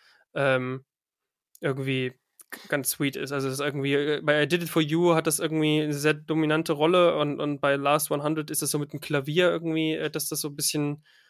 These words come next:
was so ein bisschen, ja, so eine soulige Geschichte da abliefert. Ähm, das fand ich, ähm, ha-, hat mir ziemlich, ziemlich ge-, gut gefallen und da ist eben das Schlagzeug, ähm, ha-,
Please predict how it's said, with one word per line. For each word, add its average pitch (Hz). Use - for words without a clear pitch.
was 151
so 151
ein -
bisschen, 143
ja, 143
so 151
eine 147
soulige 160
Geschichte 165
da 156
abliefert. 170
Ähm, 143
das 156
fand 151
ich, -
ähm, 143
ha-, 156
hat 180
mir 180
ziemlich, 156
ziemlich 170
ge-, 160
gut 160
gefallen 165
und 143
da 135
ist 147
eben 151
das 147
Schlagzeug, 151
ähm, 147
ha-, 143